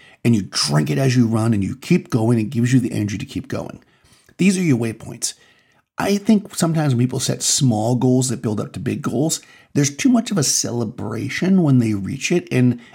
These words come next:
in a way, because you have that kind of climax, you end up being more likely to stop there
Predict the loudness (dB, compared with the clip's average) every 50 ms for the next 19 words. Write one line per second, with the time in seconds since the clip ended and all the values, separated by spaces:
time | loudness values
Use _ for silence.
0 | _ _ 0 2 2 2 0 0 -2 0 0 2 2 0 0 -4 -12 -20 _ _
1 | _ -6 -4 0 0 2 2 2 2 0 0 -2 -2 -4 -4 -4 -4 -4 -4 -6
2 | -6 -8 -8 -6 -6 -6 -6 -6 -8 -10 -10 -6 -4 -2 0 2 2 2 2 0
3 | -4 -8 -10 -12 -12 -14 -14 -14 -20 -20 -20 -18 _ -2 2 4 4 4 4 2
4 | 0 0 0 2 2 0 -2 -2 -4 -10 -16 _ _ _ _ _ _ _ _ _
5 | _ _ _ _ _ _ _ _ _ _ -2 2 4 6 6 6 6 6 4 4
6 | 2 2 0 0 0 -2 -2 -2 -4 -4 -4 -6 -6 -8 -12 -18 -18 -18 -18 -20